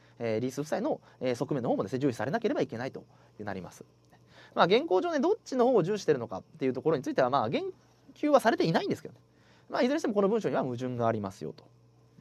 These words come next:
えー、こちらがね、えー、リースの貸し手の購入価格と借り手の見積もり現金購入価格であれば、リース資産の価値評価の側面ですけども、ね、リース料総額の割引現在価値であれば、まあ、負債の方のね、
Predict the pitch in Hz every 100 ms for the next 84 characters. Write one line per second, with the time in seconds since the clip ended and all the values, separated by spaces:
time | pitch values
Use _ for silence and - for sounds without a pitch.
0 | _ _ _ _ _ _ _ _ 98 90
1 | 117 117 139 - - 110 120 120 117 160
2 | - _ _ _ _ 123 - 143 147 151
3 | 165 165 - 254 - 156 180 175 214 185
4 | 208 233 247 247 285 277 294 233 175 -
5 | 139 226 139 - - 127 131 107 - 127
6 | 107 - 92 - - 113 - - 139 147
7 | 123 117 95 107 160 208 247 277 294 285
8 | 339 151 175 165 156 247 247 320 113 156